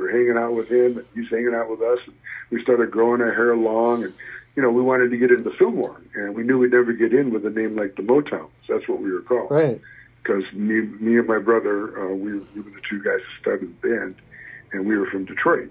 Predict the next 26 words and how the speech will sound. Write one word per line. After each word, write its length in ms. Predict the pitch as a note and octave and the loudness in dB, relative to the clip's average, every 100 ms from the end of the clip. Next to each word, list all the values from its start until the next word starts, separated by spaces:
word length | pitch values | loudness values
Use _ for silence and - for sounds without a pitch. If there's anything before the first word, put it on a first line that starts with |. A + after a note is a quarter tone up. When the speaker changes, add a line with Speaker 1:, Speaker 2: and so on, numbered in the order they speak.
| - | -12
Speaker 1:
you 120 | G#2 | -8
know. 200 | F#2 F#2 - - - - - | -8 -10 -16 -20 -20 -20 -8
And, 340 | G2+ G#2 G2+ G#2 | -2 0 0 0
uh, 340 | G2+ G2+ G#2 F#2+ - - - - | 0 0 -4 -10 -20 -20 -10 -2
we 140 | A#2+ | 0
came 220 | - C3 B2+ | 2 2 2
up 80 | A#2+ | 2
with 140 | A#2 | 4
that 140 | A2+ A#2 | 2 2
name 180 | - | -2
Tower 220 | - G#2+ G2+ | 0 0 2
of 80 | A#2 | 2
Power. 220 | B2+ F#2+ | 2 2
So, 240 | C3 A#2 - - D3+ | 2 2 0 -4 0
yeah, 140 | C3 | 2
I 120 | C#3+ | 4
didn't, 220 | F3 C3 | 2 2
like, 160 | A#2+ A2+ | 0 0
hire 260 | C3+ A#2+ A#2 | 0 0 2
Doc 280 | B2 A#2+ | 0 0
and 100 | A#2 | 0
then 120 | A#2 A#2 | 0 -2
we 160 | G#2 | -4
assembled 380 | - B2 - - | -2 -2 -2 -4
the 60 | G2 | 4
band. 480 | A#2 - - A#3 | 4 4 -4 -8